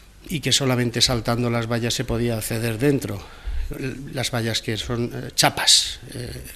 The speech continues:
que la empresa que puso esas chapas, incluso el miércoles pasado hizo su revisión y, y estaban en perfecto, en perfecto estado. Que alguna de ellas por el, por el viento,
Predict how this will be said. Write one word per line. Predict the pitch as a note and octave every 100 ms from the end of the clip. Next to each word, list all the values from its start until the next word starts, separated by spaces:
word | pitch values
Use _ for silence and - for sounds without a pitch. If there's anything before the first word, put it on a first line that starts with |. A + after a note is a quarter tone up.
| -
que | C3
la | A#2+
empresa | A#2 A#2+ A#2+ - B2+ B2
que | B2 A#2 A2+
puso | A2+ B2 B2
esas | A2+ A#2 G#2
chapas, | C3+ B2+ B2 - - -
incluso | C3 C#3 C#3 C3
el | A2+
miércoles | B2 B2+ B2 A2+ -
pasado | A2 C3+ A#2+ A#2
hizo | G#2+ A#2
su | - A#2+
revisión | A#2+ A2+ - C3+ B2+ - - - - - - - -
y, | - C#3+ C3+ B2+ B2 A#2+ A2+ A2 G#2 -
y | F3 C#3
estaban | A2+ C3 B2 A#2+
en |
perfecto, | A2+ G2+ A2+ - A#2+ A2+ G#2+ A2+ B2+
en |
perfecto | A#2+ - B2 - A#2
estado. | - C3+ C#3 E3 - - - - - - - - - - - - - - - - - -
Que | - C#3+ -
alguna | C#3+ C3 B2+
de | B2 C3+
ellas | B2+ A#2+
por | - C3+ A#2+
el, | A#2 A2+ A2+ A2
por | A#2 A#2 A#2
el | A2 A2
viento, | A#2+ C3+ C3+ B2 A#2+